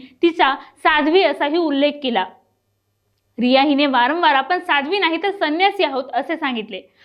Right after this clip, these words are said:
पण तिचे फोटो आणि व्हिडिओ व्हायरल करणाऱ्यांनी तिच्या या सांगण्याकडे दुर्लक्ष करत तिच्या सौंदर्याची आणि तिच्या संन्यासी होण्यापूर्वीच्या जीवनाची इतकी चर्चा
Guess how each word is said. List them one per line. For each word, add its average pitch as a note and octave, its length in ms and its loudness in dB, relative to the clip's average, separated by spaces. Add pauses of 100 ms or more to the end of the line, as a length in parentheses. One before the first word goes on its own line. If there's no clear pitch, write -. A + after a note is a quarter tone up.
(140)
पण G4+ 140 4
तिचे G4+ 280 2
फोटो E4 340 0
आणि E4 200 2
व्हिडिओ D#4 320 2
व्हायरल C#4 400 2
करणाऱ्यांनी C#4+ 580 0 (240)
तिच्या E4 220 2
या D#4+ 140 4
सांगण्याकडे D#4 600 0
दुर्लक्ष F4+ 440 -2
करत B3+ 320 -2
तिच्या C#4 180 -4
सौंदर्याची C4+ 640 0 (260)
आणि F4+ 160 2
तिच्या G#4 240 2
संन्यासी F4 460 0
होण्यापूर्वीच्या D#4 720 -2
जीवनाची C4+ 500 -2
इतकी C#4 280 -2
चर्चा C4 480 0